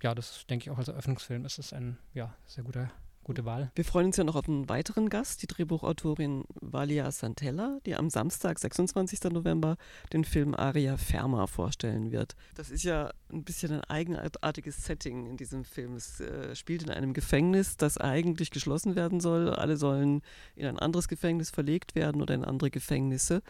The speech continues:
Speaker 2: Aber dann passiert irgendwas, also das, irgendwas wird noch nicht fertig und die Gefangenen müssen noch, also eine gewisse Gruppe von Gefangenen und Wärtern müssen da noch bleiben und ausharren und irgendwie sich so ein bisschen durchschlagen. Aber erzähl doch mal, was das für ein Film ist.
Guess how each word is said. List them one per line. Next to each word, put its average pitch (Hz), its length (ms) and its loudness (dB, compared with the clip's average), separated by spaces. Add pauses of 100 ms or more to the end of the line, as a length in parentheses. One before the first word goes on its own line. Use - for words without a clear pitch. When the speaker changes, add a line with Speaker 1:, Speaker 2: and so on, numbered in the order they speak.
(300)
Speaker 2:
Aber 139 200 2
dann 143 400 4
passiert 175 560 2
irgendwas, 156 480 0
also 139 140 0
das, 139 100 0
irgendwas 139 320 -2
wird - 140 -2
noch 147 60 2
nicht 143 180 0
fertig 151 420 0
und - 240 0
die 147 180 -2
Gefangenen 151 460 2
müssen 143 300 -2
noch, - 260 -6
also 143 180 -2
eine 131 140 0
gewisse 143 300 -8
Gruppe - 320 8
von 156 180 2
Gefangenen 156 460 0 (420)
und 156 260 -2
Wärtern 151 520 8
müssen 156 260 0
da 139 140 4
noch 143 180 0
bleiben 143 520 6
und 139 140 0
ausharren 147 600 0
und 143 120 0
irgendwie 147 600 -2 (100)
sich - 520 -2 (260)
so 151 60 6
ein 147 40 4
bisschen 190 220 4
durchschlagen. 156 720 6
Aber 135 380 2 (100)
erzähl 170 320 2
doch 156 80 4
mal, 131 200 0
was 131 100 0
das 127 160 -2
für - 80 2
ein 127 100 -2
Film - 300 -4
ist. - 240 -6